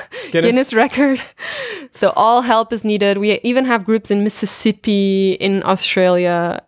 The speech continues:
Speaker 1: It's really crazy. We have currently around three kilometers, more or less. It does take time to knit fifty-two kilometers, trust me. Uh, and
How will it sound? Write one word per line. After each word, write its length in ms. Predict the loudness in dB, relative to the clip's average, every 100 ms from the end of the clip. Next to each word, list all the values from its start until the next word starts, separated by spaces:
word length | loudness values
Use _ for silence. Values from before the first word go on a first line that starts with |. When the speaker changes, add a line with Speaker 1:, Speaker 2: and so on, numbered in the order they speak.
| -4
Speaker 1:
It's 180 | -4 -2
really 240 | 0 0 0
crazy. 500 | -2 -2 -2 -6 -8 -2
We 120 | 2
have 200 | 2 2
currently 420 | 0 0 2 2
around 280 | 2 0 -2
three 220 | -4 -6
kilometers, 480 | -4 -4 -2 0 0
more 140 | -2 -4
or 60 |
less. 260 | -4 -4 -6 -2
It 160 | -2
does 220 | 0 -2 -2
take 180 | -4
time 300 | -2 -2 -2
to 100 | -2
knit 160 | -2 -2
fifty-two 360 | -4 -6 -4 -4
kilometers, 480 | -4 -4 -4 -6 -8
trust 260 | -10 -10
me. 100 | -12 -12 -18 -18 -16 -14 -16 -12 -2
Uh, 540 | 2 4 4 4 2 0
and 380 | -2 -2 -2 -6